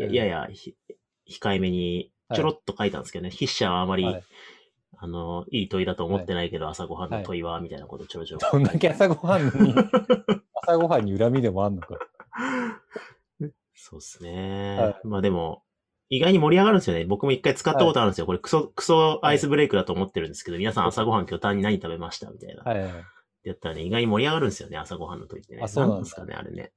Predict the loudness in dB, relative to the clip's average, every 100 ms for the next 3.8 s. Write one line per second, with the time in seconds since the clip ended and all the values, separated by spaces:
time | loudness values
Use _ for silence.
0 | _ -10 -10 -10 -16 _ _ _ _ _
1 | _ _ -16 -6 -4 0 2 2 -2 -6
2 | -12 -8 -6 -6 -8 -6 -6 -4 -2 -2
3 | 0 -2 -2 -4 -6 -8 -14